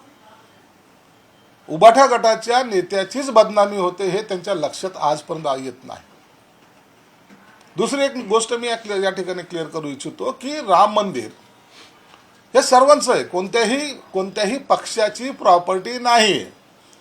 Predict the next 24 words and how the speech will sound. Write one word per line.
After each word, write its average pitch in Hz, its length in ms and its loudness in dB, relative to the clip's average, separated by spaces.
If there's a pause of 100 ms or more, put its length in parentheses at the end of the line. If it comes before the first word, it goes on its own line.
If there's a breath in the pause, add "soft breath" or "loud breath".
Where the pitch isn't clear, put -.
(120)
ना 233 140 6
कुणी 233 300 -4
तसं 226 200 -2
विधान 196 340 4
केलेलं 160 400 -6
आहे, 147 400 -6 (240 soft breath)
ना 233 120 6
कुणी 220 260 -4
त्याच्यावर 202 280 -2
हक्क 143 240 -6
सांगितलेला 131 680 -6
आहे. - 100 -18 (1160)
मुंबईच्या 226 480 6
महापौरच्या 220 600 6
बंगल्यासारखा 180 960 4 (680)
कुणीही 220 420 2
"आमची 165 400 0
प्रॉपर्टी" 214 520 4
असं 214 300 -2
कुणीही 196 540 -4
राम 180 220 2
मंदिराबाबत 170 600 -4
बोललेलं 147 480 -8
नाही. 117 200 -2